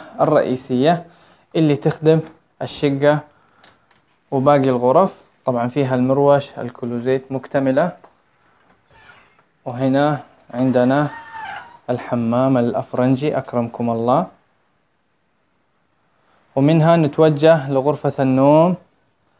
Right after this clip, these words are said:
الرئيسية. طبعا ما شاء الله تبارك الله، التشطيبات جدا ممتازة في الشقة، عندنا ورق الحيطان خلف السرير،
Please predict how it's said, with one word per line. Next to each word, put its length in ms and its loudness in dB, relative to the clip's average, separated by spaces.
الرئيسية. 840 0
طبعا 260 -2
ما 200 -4
شاء 180 -6
الله 160 0
تبارك 480 -2
الله، 240 2
التشطيبات 720 -2
جدا 240 -6
ممتازة 560 -2
في 100 -8
الشقة، 520 -4
عندنا 360 -8
ورق 240 -2
الحيطان 480 -2
خلف 280 -8
السرير، 520 -4